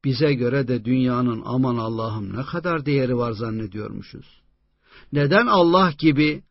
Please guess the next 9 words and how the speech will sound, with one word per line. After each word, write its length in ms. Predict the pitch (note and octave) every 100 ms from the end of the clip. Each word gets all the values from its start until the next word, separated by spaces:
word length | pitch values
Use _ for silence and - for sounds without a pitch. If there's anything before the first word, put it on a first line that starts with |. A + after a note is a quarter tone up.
| _ -
Allah'a 560 | D#3 E3 F3 E3 F3+ D3
dayalı, 600 | D#3+ E3+ E3+ E3 E3 D3 _ -
Allah'tan 580 | D#3+ F#3 G3 F#3 G3+ F#3+
öğrenip 480 | F3 F3+ F3 F3 D3 _ _ -
onun 400 | F3+ A3+ A#3 D#3+
dediğine 420 | F3 D#3 F3 F3
uygun 520 | F3+ F3 E3 G3+ E3+
düşünmüyoruz 760 | D3+ C#3 E3 D3+ D3 D3 F3+ -
ki? 320 | C3 G#2+